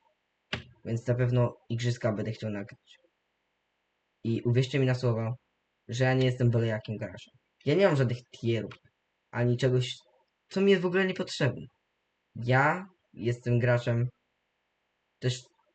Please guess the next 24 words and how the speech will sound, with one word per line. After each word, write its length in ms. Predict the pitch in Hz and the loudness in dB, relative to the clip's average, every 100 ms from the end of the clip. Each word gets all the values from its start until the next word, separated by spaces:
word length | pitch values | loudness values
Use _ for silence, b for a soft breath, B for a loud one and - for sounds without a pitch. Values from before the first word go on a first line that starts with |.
| - | -4
nie 140 | 127 139 | 2 4
mówię 240 | 131 139 | 4 4
o 40 | |
sobie 380 | 127 135 135 131 110 - _ 120 | 2 2 4 2 -2 -14 _ -2
na, 260 | 127 123 - | 0 0 0
jako 300 | 120 123 139 | 0 2 2
najlepszego 580 | 139 147 147 160 120 117 | 4 4 2 0 -2 -4
po 120 | 117 | -4
prostu, 420 | 120 123 127 151 - _ _ _ | -4 -4 -4 -4 -8 _ _ _
ale 220 | 120 135 | 0 2
jestem 200 | 143 147 | 2 0
w 40 | 139 | -2
stanie 240 | 139 135 | 0 0
zrobić 280 | 131 123 123 | 2 0 2
wiele 220 | 120 117 101 | 2 0 -2
na 60 | - | -10
tych 120 | - | -14
igrzyskach. 500 | 107 - 101 _ - _ _ _ _ _ _ _ _ _ _ | -12 -12 -14 _ -20 _ _ _ _ _ _ _ _ _ _
Duża 500 | 117 123 131 151 165 | -6 -2 0 0 0
ilość 440 | 139 131 135 - - | 0 0 0 -4 -8
osób 380 | - 120 120 - _ _ _ _ _ - | -8 -4 -6 -6 _ _ _ _ _ -6
mówi 400 | 117 135 127 127 | 2 4 6 4
o 100 | 120 | 4
mnie, 300 | 120 120 127 | 2 0 -2